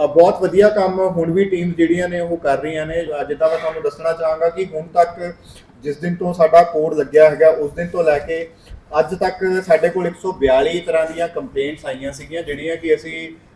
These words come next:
within, ਅ, twenty-four ਆਵਰਸ ਜਾਂ ਸੀ ਵਿਜਲ ਦੇ ਉੱਤੇ ਜਿਹੜੀ ਕੰਪਲੇਂਟ ਆਈ ਤਾਂ within hundred ਮਿੰਟ ਉਹਨੂੰ ਅਸੀਂ,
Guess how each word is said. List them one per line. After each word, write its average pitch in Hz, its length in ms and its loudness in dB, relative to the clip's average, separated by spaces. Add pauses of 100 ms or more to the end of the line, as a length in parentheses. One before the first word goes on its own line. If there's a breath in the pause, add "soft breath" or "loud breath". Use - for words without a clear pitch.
(120)
within, 175 360 0
ਅ, 160 280 0
twenty-four 165 540 -2
ਆਵਰਸ 156 340 0
ਜਾਂ 147 320 0
ਸੀ 151 200 -12
ਵਿਜਲ 165 340 -6
ਦੇ 170 80 2
ਉੱਤੇ 165 240 -2
ਜਿਹੜੀ 165 160 -8
ਕੰਪਲੇਂਟ 147 520 -10
ਆਈ 151 180 -4
ਤਾਂ 170 100 -4
within 151 240 -10
hundred 143 460 -6
ਮਿੰਟ 143 400 -12
ਉਹਨੂੰ 143 500 -6
ਅਸੀਂ, 156 320 -8